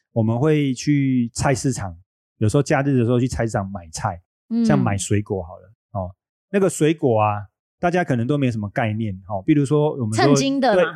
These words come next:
Speaker 1: 称斤的。
Speaker 2: 嗯。
Speaker 1: 哦，有时候我们去买个芭乐啊，哦，芒果啊这种的，以前可能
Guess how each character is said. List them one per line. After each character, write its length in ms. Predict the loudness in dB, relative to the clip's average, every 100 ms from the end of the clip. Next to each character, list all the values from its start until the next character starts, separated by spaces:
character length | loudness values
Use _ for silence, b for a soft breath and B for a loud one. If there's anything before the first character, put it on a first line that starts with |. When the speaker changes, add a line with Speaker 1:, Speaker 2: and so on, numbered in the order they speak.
| -4
Speaker 1:
称 180 | -2 0
斤 180 | 2
的。 160 | 2 0
Speaker 2:
嗯。 140 | -2 -14 _ -4
Speaker 1:
哦， 200 | 0 2
有 120 | 2
时 60 | 2
候 60 |
我 40 | 0
们 80 |
去 80 | 0
买 180 | -2 0
个 380 | 0 0 0 -4
芭 120 | -2 0
乐 80 |
啊， 380 | 0 0 0 -4 -10 -16 _ _
哦， 300 | 0 2 2
芒 260 | 2 0 0
果 220 | 2 2
啊 200 | 2 0
这 120 | 0
种 200 | 0 0
的， 260 | -2 -4 -6 _ _
以 200 | 0 0
前 360 | 2 0 0 0
可 100 | -2
能 340 | 0 -2 -4